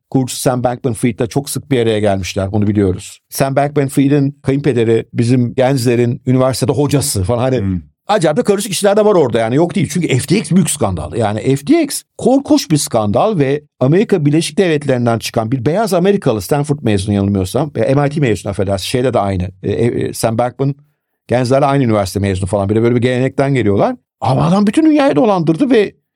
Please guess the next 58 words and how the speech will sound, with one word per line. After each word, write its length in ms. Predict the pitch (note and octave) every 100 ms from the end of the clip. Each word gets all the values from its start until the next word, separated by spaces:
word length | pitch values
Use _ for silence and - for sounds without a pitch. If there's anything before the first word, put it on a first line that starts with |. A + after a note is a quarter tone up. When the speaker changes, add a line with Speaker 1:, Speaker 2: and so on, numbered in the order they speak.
| -
Speaker 1:
iş 220 | A3+ -
çökene 480 | - F#3 F3+ A3 C4
kadar 320 | B3 D3+ C#3
sek'in 640 | C3+ - D#3+ - C#4 C4+ _
en 240 | G#3 A#3+ G#3+
ufak 360 | F3+ - G#3+ G3+
müdahalesi 560 | E3+ D#3+ D3+ D3+ -
yok 160 | D#3 -
konuya 280 | G#2 F#2+ F2+
Speaker 2:
E, 20 |
tabii 140 | G2+
Speaker 1:
yani. 100 | G#2
Speaker 2:
esas 280 | G#2 C#3 B2+
o, 200 | A#2+ G2
esas 340 | B2+ A2+ C#3 -
bomba 300 | A2 G#2 C3
oydu. 240 | E3+ F3 B2+
Speaker 1:
Evet, 280 | C3 G#2 E2+
aynen 320 | A2 A#2+ G3
öyle. 260 | F#3 A2+ -
E, 120 | C3+
şimdi 400 | - D#3+ F3 F3+
millet 300 | E3 F3 F#3
de 80 | F#3+
diyor 160 | G#3+ A3
ki, 80 | F3+
"Ya 200 | F3+ E3+
işte 180 | D3
onu 240 | F3+ F3+ F3
böyle 180 | F#3 F#3
yaptın 320 | E3 D3+ F3+
Binance'in." 440 | F3 F3 D3 E3+
Yani 320 | E3 D#3 C3+ - -
Speaker 2:
Gücün 300 | C#3 F3+ D#3+
bize 180 | F3
mi 80 | F#3+
yetiyor 280 | F3 B2+ B2+
arkadaş? 260 | B2 D#3 G#3
Speaker 1:
Aynen 220 | F3+ B2
yani, 160 | C3
o 100 | D#3
yüzden 140 | G#3 G3
hani 320 | D#3 D3+ D3 -
iki 160 | D3 A3
tarafın 200 | F3 E3+
haklı 220 | D3+ F3
olduğu 140 | D#3
nokta 180 | D3+ C3+
var 60 | A2+
ama 240 | A#2+ A2+
kesinlikle 640 | - A#2+ - D3 A3 -
altcoin'de 640 | B2 C3 D3 C#3 A#2+ B2
büyük 160 | A#2 C3+
bir 80 | G#2+
temizlik 360 | - G#2+ G#2
olacak. 360 | A#2+ G2 F#2+ F2+
Yani 240 | G#2 G#2
bu 260 | B2 D3 C#3+